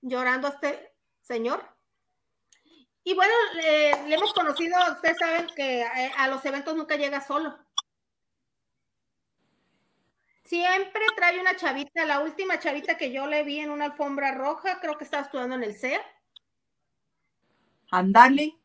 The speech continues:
Speaker 1: Si hizo algo más en la actuación, no lo ubico como nombre,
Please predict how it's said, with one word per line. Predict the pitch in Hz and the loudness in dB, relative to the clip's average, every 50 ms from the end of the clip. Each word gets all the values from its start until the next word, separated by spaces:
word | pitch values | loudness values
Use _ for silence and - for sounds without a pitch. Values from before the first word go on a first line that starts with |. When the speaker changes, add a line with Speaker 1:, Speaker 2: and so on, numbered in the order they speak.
| _ _ _ _ _ _ | _ _ _ _ _ _
Speaker 1:
Si | - - 311 302 294 311 339 370 | -10 -6 -4 -2 0 0 0 0
hizo | 370 - 453 403 | 0 2 4 4
algo | 359 359 359 359 359 359 339 | 6 6 4 4 2 0 0
más | 339 349 370 370 370 | 4 4 2 2 2
en | 403 349 | -2 -2
la | 320 285 | -2 -4
actuación, | - - 254 240 240 - 302 320 339 - 277 254 269 277 | -4 -4 -6 -6 -4 -2 -2 -2 -2 -4 -4 -4 -2 -2
no | 277 277 285 277 | -2 -2 -2 0
lo | 269 269 | 0 -2
ubico | 277 269 285 311 302 - 359 392 415 392 - - | -2 -2 -6 -8 -8 -8 -6 -6 -6 -6 -8 -8
como | 254 240 220 220 | -8 -6 -6 -6
nombre, | 226 254 294 320 330 381 427 | -6 -4 -4 -4 -4 -4 -4